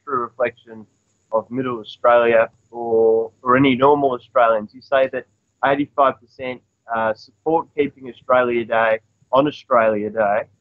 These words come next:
uh, when Captain Cook discovered this great land. Uh, but there's obviously,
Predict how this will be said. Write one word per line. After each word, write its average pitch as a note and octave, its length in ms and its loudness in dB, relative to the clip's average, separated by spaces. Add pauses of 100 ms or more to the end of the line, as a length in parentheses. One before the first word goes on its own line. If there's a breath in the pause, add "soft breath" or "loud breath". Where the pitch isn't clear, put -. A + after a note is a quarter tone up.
(400)
uh, A2 280 4
when A2+ 560 -6
Captain A2+ 340 -8
Cook B2 220 -18 (100)
discovered B2 540 -2
this A2 240 -20
great A2 320 0
land. A2+ 380 -4 (560)
Uh, G#2+ 500 2 (460)
but C3 300 0 (260)
there's B2 180 -14
obviously, C3+ 840 -6